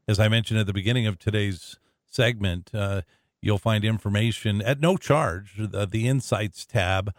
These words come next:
uh, that's found at john moore dot com. And I always, uh, like to ask you, especially if I, if I haven't been there <laughs> prior to us talking, uh, is there anything, uh, new that we should, uh, keep our eyes open for there?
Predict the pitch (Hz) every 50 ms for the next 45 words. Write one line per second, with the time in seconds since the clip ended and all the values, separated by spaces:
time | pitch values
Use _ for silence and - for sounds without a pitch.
0 | - _ _ _ _ _ - 98 95 95 92 101 92 - - - 104 104 104 101
1 | 98 95 - - 101 98 98 95 92 - _ _ _ _ _ _ _ _ _ -
2 | 101 107 113 113 110 110 104 107 110 110 107 107 107 104 110 104 92 - 107 104
3 | 98 90 - - 110 110 110 113 113 107 104 104 113 123 123 117 101 - - -
4 | _ - 104 98 98 98 - - _ _ _ _ _ _ 104 113 120 - - -
5 | 113 95 113 123 120 107 - _ - 113 104 - - 139 131 - 127 104 107 117
6 | 117 107 110 113 - 117 98 - 131 127 123 135 131 117 117 120 120 147 135 131
7 | 135 131 - - - 185 165 131 - 147 117 131 127 113 - - - 135 131 135
8 | 120 - 113 104 101 101 - - - - - - - _ - 110 113 113 117 113
9 | 117 101 107 135 139 151 156 139 - 160 151 143 139 139 127 123 123 120 123 127
10 | 123 120 127 143 156 180 202 220 226 196 - 147 139 127 135 135 135 135 139 131
11 | - - 131 123 113 113 120 110 - - 151 143 - 131 123 123 123 127 143 151
12 | 123 139 151 147 160 160 143 - 170 165 170 160 180 190 233 220